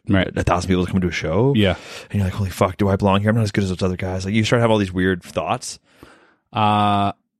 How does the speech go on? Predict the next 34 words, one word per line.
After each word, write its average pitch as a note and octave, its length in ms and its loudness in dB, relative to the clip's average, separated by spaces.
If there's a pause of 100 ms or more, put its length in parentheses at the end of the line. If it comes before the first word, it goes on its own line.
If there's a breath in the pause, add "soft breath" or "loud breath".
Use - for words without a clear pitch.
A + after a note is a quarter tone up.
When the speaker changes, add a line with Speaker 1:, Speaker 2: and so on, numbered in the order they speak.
(200)
Speaker 1:
I've A2+ 160 0
had A2 280 2
it. A2+ 200 0 (220)
Speaker 2:
Yeah, G2 240 -2
and A2 100 -2
that's, E3 160 0
I F3 80 2
don't G3 120 0
think E3+ 280 -2
it's - 140 -6
a - 40 -8
con-, - 220 -8
if - 100 -6
it's C#3+ 120 -2
a C#3 40 -4
constant D#3 380 0
thing, A#2+ 120 -6
you're G#2+ 100 -4
probably A#2+ 200 2
in G#2 40 -2
the G#2+ 120 0
wrong A2+ 140 2
industry. G#2+ 480 -4
Speaker 1:
I A2+ 140 2
don't C#3 180 2
think C3 220 0
it's - 580 -6 (760)
in A2+ 180 4
the A2+ 80 2
content G#2 520 0
creator F#2+ 340 0
realm F2+ 560 -2 (300)
Speaker 2:
Hmm. F#2+ 340 -4 (680)
Speaker 1:
because F#2 1080 0